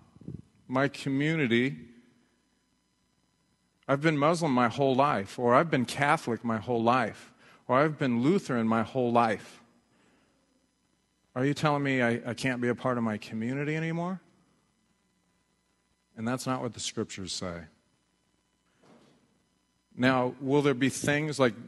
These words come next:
places like this that other people will come to, but isn't designed by him? It's designed by God to say, "All nations are welcome. Every knee will bow, every tongue confess." And how beautiful would that day be?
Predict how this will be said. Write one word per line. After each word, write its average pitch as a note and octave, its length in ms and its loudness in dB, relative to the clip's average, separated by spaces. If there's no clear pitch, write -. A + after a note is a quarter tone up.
places D3 420 4
like B2 200 2
this D#3 340 2
that A#2 300 4
other C#3+ 260 4
people C#3+ 400 -2
will A#2+ 140 2
come C3 340 -6
to, F3+ 320 -2
but A#2 160 -2
isn't D3 400 2
designed A#2 580 -2
by A2+ 200 2
him? C3 400 -4
It's - 200 -10
designed A#2+ 420 0
by G#2+ 160 2
God G#2+ 380 -2
to A2+ 100 -8
say, G#2+ 360 -2
"All B2 280 2
nations C3 640 -2
are C3+ 120 -2
welcome. C3 500 -2
Every C3+ 560 2
knee C3 240 2
will B2+ 180 0
bow, A#2+ 340 2
every B2 200 2
tongue B2 320 -6
confess." A#2+ 720 -4
And A#2 80 -10
how C3+ 140 -2
beautiful C3+ 480 0
would A#2 140 0
that B2+ 240 2
day A2 180 -4
be? G2+ 260 -8